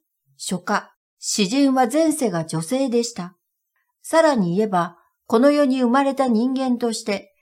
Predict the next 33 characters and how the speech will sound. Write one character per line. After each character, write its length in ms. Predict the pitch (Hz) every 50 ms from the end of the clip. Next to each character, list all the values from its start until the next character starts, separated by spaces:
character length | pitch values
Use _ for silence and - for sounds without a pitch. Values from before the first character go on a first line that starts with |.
| _ _ _ -
勝 220 | 214 214 208 214
手 140 | - 285 285
に 80 | 294
自 180 | 285 220 214 220
分 240 | 214 269 285 269 269
の 80 | 285
肉 260 | 269 247 220 - 254 254
体 240 | 285 277 269 262
の 160 | 254 262 262 254
性 240 | 254 247 254 277
別 320 | 254 262 269 254 - 269 269
を 100 | 262 254
変 200 | 254 247 254 269
え 40 | 262
た 140 | 285 262
り、 200 | 208 180 180 196 _ _ _ _ _ _ _ _ _ _ -
乱 300 | 214 233 226 311 330 330
れ 80 | 311 -
た 180 | - 196 175
性 220 | 165 - 220 247 254
的 260 | 254 262 254 254 247
な 180 | 247 262 254 254
行 260 | - 320 311 302 269
為 100 | 214 175
を 80 | 165
し 80 | 160 -
た 140 | - 247 247
り 100 | 214 185
す 180 | - - -
る 120 | 190 208 208
こ 100 | 214 202
と 140 | - 190 170
は、 180 | 170 165 175